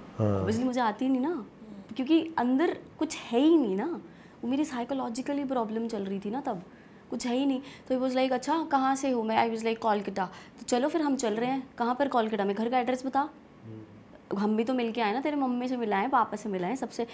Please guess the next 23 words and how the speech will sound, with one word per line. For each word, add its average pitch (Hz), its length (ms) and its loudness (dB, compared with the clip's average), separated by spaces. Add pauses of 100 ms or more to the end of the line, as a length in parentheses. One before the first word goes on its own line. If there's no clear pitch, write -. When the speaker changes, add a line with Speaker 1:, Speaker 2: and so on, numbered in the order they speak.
(180)
Speaker 2:
खाएंगे 262 380 2
अपना 269 260 2
अच्छे 240 240 -4
से 247 100 0
वहाँ 240 200 0
जाकर, 214 580 2 (380)
लाइक 214 400 0
फिश 208 340 -6
वगैरह 220 240 0
मम्मा 220 280 0
बनाएंगी, 220 420 0
तेरे 220 140 -2
को 233 80 0
भी 262 80 0
पसंद 247 360 -2
ही 262 60 0
होगी 220 220 0
ना, 262 100 -2
चल 269 180 -2
मिल 233 180 -2
के 226 100 -4
आते 196 260 -4
हैं।" 175 140 -10